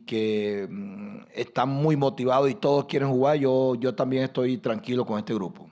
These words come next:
Pero repito, las puertas están abiertas hasta el viernes y si se da la posibilidad, bienvenido sea.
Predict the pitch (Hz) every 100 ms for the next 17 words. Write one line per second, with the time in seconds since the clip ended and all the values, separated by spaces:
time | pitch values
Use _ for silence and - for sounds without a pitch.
0 | _ - 92 95 95 90 117 - 92 104
1 | - 139 147 - 139 139 170 180 165 170
2 | - - 117 123 117 160 185 185 185 98
3 | - - - - - 127 110 131 127 151
4 | 165 131 127 120 127 143 139 120 113 104
5 | 98 87